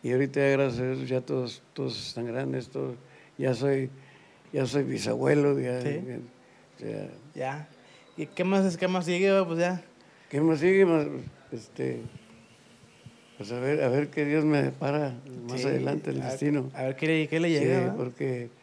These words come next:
Speaker 1: se, se fue mi compañera y, y, pues, ha sido un batallar de aquí para allá y más allá y todo eso. Y, y, y, pues, no, no soy un santo.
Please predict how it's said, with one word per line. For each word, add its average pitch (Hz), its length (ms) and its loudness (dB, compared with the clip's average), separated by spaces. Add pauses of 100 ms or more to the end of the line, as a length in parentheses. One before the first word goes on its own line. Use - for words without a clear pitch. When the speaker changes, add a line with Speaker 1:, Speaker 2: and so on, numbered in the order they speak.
(560)
Speaker 1:
se, 131 260 -4
se 110 140 -10
fue 147 220 0
mi 151 120 2
compañera 147 720 2
y, 143 280 0 (680)
y, 131 80 -4
pues, 127 240 -6
ha 143 100 -2
sido 151 400 0
un 151 100 -4
batallar 143 460 -2
de 143 60 -2
aquí 135 160 -8
para 139 200 -6
allá 143 260 -2 (140)
y 127 60 -10
más 123 260 -10
allá 120 320 -8
y 117 460 -12
todo 120 240 -10
eso. 117 220 -12
Y, 107 180 -12 (680)
y, 127 400 -4 (960)
y, - 80 -4
pues, 139 180 -6
no, 151 200 2
no 160 200 2
soy 156 220 2
un 147 120 4
santo. 160 300 0